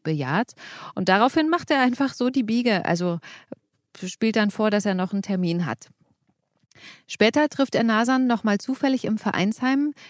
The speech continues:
die sich bei ihm bedankt. Das Investoren-Speed-Dating war nämlich erfolgreich, weil sie seine Tipps berücksichtigt hat. Und dann hört Felix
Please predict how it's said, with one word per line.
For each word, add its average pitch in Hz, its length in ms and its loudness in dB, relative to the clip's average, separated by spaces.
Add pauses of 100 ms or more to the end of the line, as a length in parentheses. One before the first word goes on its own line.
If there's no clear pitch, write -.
(140)
die 214 80 -4
sich 196 180 -2
bei 196 120 0
ihm 180 160 -2
bedankt. 175 680 -2
Das - 260 -6
Investoren-Speed-Dating 190 1400 -2
war 165 100 -2
nämlich 165 280 -4
erfolgreich, 214 840 -2
weil 165 100 -4
sie 165 140 -8
seine 165 340 -4
Tipps - 300 -8
berücksichtigt - 800 -8
hat. 165 140 -10 (580)
Und 175 160 -2
dann 185 240 2
hört 190 220 -2
Felix - 540 -6